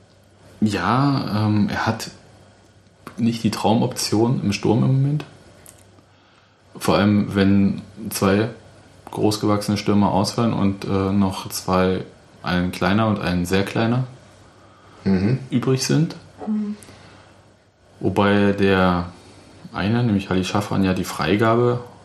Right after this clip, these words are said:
Speaker 1: zum Ende der Transferzeit quasi bekommen hatte.
Speaker 2: Aber so kurzfristig, dass sich nichts Interessantes ergeben hat?
Speaker 1: Ja, und eventuell schon im Winter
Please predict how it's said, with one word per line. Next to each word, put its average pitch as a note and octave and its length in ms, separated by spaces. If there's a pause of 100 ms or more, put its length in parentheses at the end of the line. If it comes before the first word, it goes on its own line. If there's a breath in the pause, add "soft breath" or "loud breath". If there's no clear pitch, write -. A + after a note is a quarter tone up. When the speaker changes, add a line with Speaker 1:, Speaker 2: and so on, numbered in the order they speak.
(140)
Speaker 1:
zum - 260
Ende A#2 200
der G2+ 180
Transferzeit - 680
quasi G#2+ 260
bekommen A2+ 340
hatte. C3 240 (280)
Speaker 2:
Aber E2+ 220
so F2 100
kurzfristig, F2+ 680
dass - 180
sich - 260
nichts - 420 (280)
Interessantes F2 540
ergeben F2+ 380
hat? B2 180 (180)
Speaker 1:
Ja, F#2+ 340
und G#2 180
eventuell G#2 880 (260)
schon G2 260
im F#2 160
Winter G#2 640